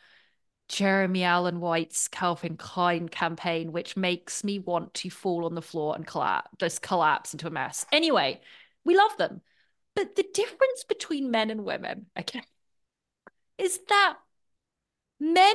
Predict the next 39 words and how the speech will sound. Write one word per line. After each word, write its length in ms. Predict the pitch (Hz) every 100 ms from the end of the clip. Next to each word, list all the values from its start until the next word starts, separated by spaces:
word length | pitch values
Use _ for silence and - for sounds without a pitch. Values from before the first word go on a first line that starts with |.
| 480
will 160 | 403 330
love 420 | 294 285 285 285 -
to 100 | 277
see 300 | - 254 226
a 60 |
female 480 | - - 233 220 214
naked 360 | 214 202 202 190
body 320 | 160 151 160
at 60 | -
any 200 | 208 220
time. 260 | 185 165 -
A 60 | 185
heterosexual 540 | 226 - - 220 226
man 180 | 196 180
would 80 | 175
love 160 | 180 165
to 80 | -
see 200 | 196 160
that. 280 | 151 -
Brilliant, 420 | - 220 180 151 -
wonderful, 440 | 185 175 170 165
love 200 | 170 170
it. 140 | - - - - - - -
As 260 | 403 427
women, 380 | 302 370 247 196
we 160 | 269 311
can 180 | - 349
be 120 | 302
completely 920 | - 269 269 - 311 311 339 285 294
attracted 720 | 285 254 247 - 175 82 - - _ _ _ -
to 300 | - 226 214
men, 560 | 196 208 202 131 - 156 _ _ _ _ _ _ _ _ _
but 220 | 247 240
seeing 520 | - - - 254 339 453
a 140 | 466 466
guy 200 | 285 247
in 180 | 233 220
a 100 | 208 _ _ _ _ _ _ _ -
G-string 1200 | - - 294 403 427 - - 202 165 151 143